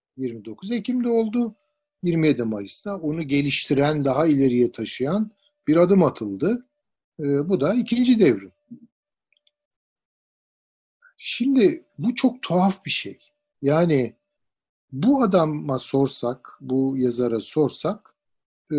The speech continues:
"Ya peki, e,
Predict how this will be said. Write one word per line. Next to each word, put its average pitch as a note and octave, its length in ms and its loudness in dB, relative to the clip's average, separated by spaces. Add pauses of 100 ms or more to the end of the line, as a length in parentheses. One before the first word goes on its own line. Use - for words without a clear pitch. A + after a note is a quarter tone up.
(460)
"Ya F3 360 -4 (100)
peki, F#3+ 520 -2 (600)
e, D#3+ 80 -6